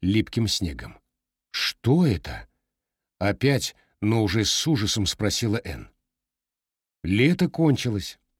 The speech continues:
наврал я. На следующий день погода исправилась, начались белые ночи, и мы с Н до сих пор дружим.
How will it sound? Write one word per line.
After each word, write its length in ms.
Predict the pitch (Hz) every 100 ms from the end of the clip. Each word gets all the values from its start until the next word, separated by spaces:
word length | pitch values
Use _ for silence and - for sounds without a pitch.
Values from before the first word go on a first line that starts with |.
| -
наврал 460 | 113 113 107 101
я. 280 | 87 78 65 - _ _ _ _ _ _ _ _ _ _
На 160 | 95 104
следующий 560 | - 202 170 - 127
день 460 | 101 117 190 185 139 -
погода 400 | 113 107 151 160
исправилась, 920 | 151 - 113 107 101 95 90 - - _ -
начались 500 | 98 - 110 143 110
белые 340 | 117 123 131
ночи, 640 | 117 107 95 - 82 64 - - _
и 100 | 95
мы 220 | 107 123 110
с 160 | -
Н 480 | - 151 143 87 76
до 140 | 113 156
сих 200 | 120 -
пор 200 | 120 110
дружим. 480 | 82 71 60 55